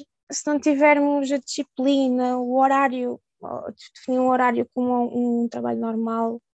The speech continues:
ou até o próprio pensar de, "Eu mereço isto, eu consigo fazer isto, ou eu consigo criar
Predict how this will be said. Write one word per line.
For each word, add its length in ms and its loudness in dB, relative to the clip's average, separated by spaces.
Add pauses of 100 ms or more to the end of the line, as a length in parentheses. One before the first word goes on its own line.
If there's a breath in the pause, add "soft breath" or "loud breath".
(100)
ou 80 -6
até 260 -2
o 40 -2
próprio 600 -2
pensar 560 -2
de, 600 -2
"Eu 120 0
mereço 560 -2
isto, 520 -6
eu 180 0
consigo 460 -6
fazer 520 0
isto, 440 -4
ou 80 2
eu 140 2
consigo 480 -6
criar 540 2